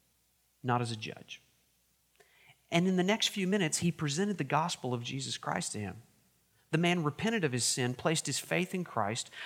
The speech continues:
The jury was so overwhelmed with what happened, they stood and they broke out into praise. They turned the whole thing into a church service right in the middle of district court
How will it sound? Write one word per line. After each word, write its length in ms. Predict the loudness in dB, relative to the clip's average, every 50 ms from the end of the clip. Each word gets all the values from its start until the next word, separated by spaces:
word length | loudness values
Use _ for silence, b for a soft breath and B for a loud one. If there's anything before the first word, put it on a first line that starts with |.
| B B B
The 100 | 2 2
jury 540 | 2 4 4 4 4 6 6 6 6 6
was 160 | 4 4 2 2
so 240 | 2 4 4 4
overwhelmed 500 | 6 6 4 2 4 4 4 4 4 2
with 160 | 0 -2 -2 0
what 140 | 0 2
happened, 400 | 4 6 4 4 4 2 0 4
they 140 | 4 4 4
stood 340 | 4 0 0 0 2 2 2
and 140 | 2 2 2
they 100 | 2 2
broke 320 | 4 4 4 4 6 4
out 160 | 4 4 4
into 160 | 2 0 -2 -4
praise. 420 | -4 0 2 4 4 4 4 0 -2 B B B
They 100 | B 4
turned 220 | 4 6 4 6 6
the 80 | 6
whole 160 | 8 6 6 6
thing 220 | 4 2 4 4
into 180 | 4 4 2 2
a 40 | 2
church 340 | 0 -2 -2 -2 -4 -4 -2
service 380 | 0 2 2 2 2 0 2
right 120 | 2 2 2
in 60 | 4
the 80 | 2
middle 260 | 2 4 4 4 2 B B B B B B B B B B B _ -6 2 2
of 180 | 2 4 4
district 440 | 4 4 4 4 2 -2 -4 -4 -4
court 360 | -2 2 2 2 0 -2 -8